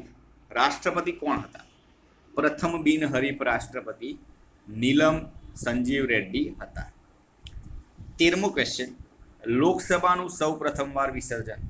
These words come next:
કરનાર વડાપ્રધાન કોણ હતા? સૌ પ્રથમવાર વિસર્જન કરનાર વડાપ્રધાન ઇન્દિરા ગાંધી હતા. ચૌદમો ક્વેશ્ચન, સૌથી વધારે સમય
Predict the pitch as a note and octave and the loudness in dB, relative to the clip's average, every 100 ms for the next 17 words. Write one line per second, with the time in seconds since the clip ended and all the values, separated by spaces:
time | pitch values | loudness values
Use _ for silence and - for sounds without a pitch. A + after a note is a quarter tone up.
0 | - - - _ - D3+ D3+ D#3+ D#3 B2+ | -12 -16 -20 _ 6 6 8 6 6 6
1 | B2+ C3 C3 A#2+ B2 B2+ B2+ C3 A2+ G2 | 6 6 4 2 2 0 -2 -4 -4 -6
2 | - - - D3 F3+ F3 D3 C#3+ C#3+ C#3 | -14 -12 -6 2 2 2 -2 -2 -2 2
3 | B2+ B2+ B2 A2 A#2+ G#2+ A#2+ D3 - A2+ | 4 4 0 -4 -6 -4 -4 -4 -6 -10
4 | G2 A2 C3+ A2+ G2+ - - G2+ C#3 E3 | -2 -2 0 -2 -4 -6 -10 -8 -8 -8
5 | - - - - - D#3 E3+ F3+ F3+ D#3+ | -14 -16 -20 -12 -2 0 6 6 6 4
6 | A2+ A2 B2 E3 - - - - - - | 2 2 -2 -4 -4 -12 -16 -14 -14 -14
7 | - - - - - - _ _ - F3 | -16 -16 -18 -20 -20 -20 _ _ -2 2
8 | F3 D#3 - G#2 - G#2 - - - - | 4 4 0 -4 -6 -10 -12 -8 -8 -6
9 | - - - - - D#3 D#3+ D#3 G#3 F#3 | -6 -8 -12 -10 -2 -2 -2 -6 -2 0
10 | E3+ E3+ E3 D3+ D3 | 0 0 0 0 -2